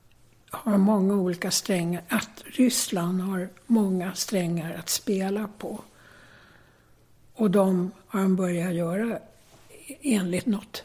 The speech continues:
mönster som de har. Alltså den här, det här är ingen strategi som man har hittat på från en dag till en annan, utan det är nog väldigt väl förberett. Och sen har han ju, så vitt jag förstår,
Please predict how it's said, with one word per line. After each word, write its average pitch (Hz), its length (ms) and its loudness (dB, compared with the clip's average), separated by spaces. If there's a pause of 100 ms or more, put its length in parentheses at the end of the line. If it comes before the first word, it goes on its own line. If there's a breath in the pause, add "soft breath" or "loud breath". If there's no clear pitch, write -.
(100)
mönster 185 560 2
som 175 200 -2
de 175 140 -2
har. 180 200 -4
Alltså 220 300 -4 (160)
den 196 300 -4
här, 190 220 -8 (200)
det 247 140 -8
här 208 180 -4
är 226 60 2
ingen 190 340 2
strategi 180 720 -4
som 185 200 -4
man 165 260 -2
har 170 80 -6
hittat 170 420 -6
på 170 220 -8
från 180 300 -2
en 175 240 -2
dag 156 240 -6
till 180 100 -6
en 170 140 -2
annan, 190 460 -2
utan 190 280 -6
det 214 300 0
är 208 60 0
nog 185 400 -2
väldigt 214 480 -4
väl 208 180 -4
förberett. 175 760 -8 (1040 loud breath)
Och 202 140 4
sen 247 180 4
har 190 260 2
han 254 260 2
ju, 294 180 4 (440 loud breath)
så - 180 0
vitt 226 240 4
jag 202 160 -2
förstår, 190 560 -2